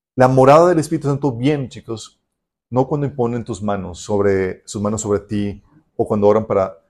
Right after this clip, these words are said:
no, sino viene sobre ti cuando tú crees el evangelio. ¿A qué me refiero con el evangelio? Cuando tú crees que Jesús es Dios, el creador del universo, que vino por amor a ti a pagar el precio de tus pecados y que resucitó el tercer día.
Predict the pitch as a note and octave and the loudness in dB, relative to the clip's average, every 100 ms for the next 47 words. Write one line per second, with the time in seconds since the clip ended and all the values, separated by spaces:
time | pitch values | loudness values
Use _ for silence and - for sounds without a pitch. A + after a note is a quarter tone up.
0 | _ A2 G#2+ - - B2 A#2 B2 _ G2+ | _ -4 -4 -4 -6 -2 -2 -4 _ -4
1 | B2+ E3+ - D#3+ C#3+ C3 B2 A2+ - D3+ | -2 -2 -4 -4 -4 -6 -4 -4 -6 -6
2 | C#3+ - C3 B2+ B2 A2 G#2+ - A#2+ G2+ | -4 2 2 2 -2 0 -2 0 0 0
3 | - _ _ _ _ _ _ - B2 D3+ | -6 _ _ _ _ _ _ -4 2 4
4 | D#3 D#3+ D#3+ C#3+ C3+ B2 C#3 G#2+ A#2+ A#2+ | 4 4 4 4 4 4 2 2 0 0
5 | B2 C#3 D3+ E3+ - - _ _ _ _ | 0 2 2 2 0 -16 _ _ _ _
6 | D3+ A#2+ A2+ D#3+ G#3 - - - D3+ A2+ | 2 2 4 4 2 0 -4 2 2 4
7 | A#2 D#3+ F3 G3 D#3+ B2+ C3 C3 A2+ G#2 | 4 4 4 2 6 6 6 4 2 2
8 | G#2 G2 - - _ _ _ _ _ - | 2 2 -2 -14 _ _ _ _ _ 2
9 | C3+ D#3+ A3 A3+ F3 C3 D#3 F3 D3 D3+ | 4 6 4 6 6 6 6 6 4 2
10 | C3 C3+ C#3 C#3 C3+ C3+ - C3+ B2+ B2 | 4 4 2 0 -2 -4 -6 0 4 4
11 | E3 - - _ - - - _ _ _ | 2 -8 -18 _ -20 -20 -20 _ _ _
12 | _ _ _ _ - - C3+ A2+ - D3+ | _ _ _ _ -10 0 2 2 0 2
13 | C#3+ - C3 A#2 F#2+ - | 2 4 4 4 -2 -6